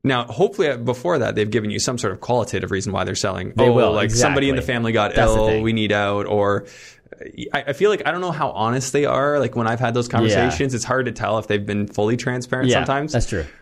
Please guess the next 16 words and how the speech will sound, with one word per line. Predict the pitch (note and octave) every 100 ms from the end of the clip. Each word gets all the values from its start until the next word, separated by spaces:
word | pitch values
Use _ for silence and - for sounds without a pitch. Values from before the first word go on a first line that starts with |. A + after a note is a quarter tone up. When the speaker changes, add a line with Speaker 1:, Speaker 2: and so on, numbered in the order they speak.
| -
Speaker 1:
Um, | G#2+ G2 G#2 - -
so | - D#3 B2+
how | B2 C#3+
do | C3+
you | C#3
know | B2+ A#2
if | G#2+ G#2+
they've, | A2
they've | G#2+ G2+ G#2+
given | G#2 G#2
you | G#2
the | F#2+
real | F#2+ F#2
reason | G1+ G#1 -
or | -
not? | G1+ G1+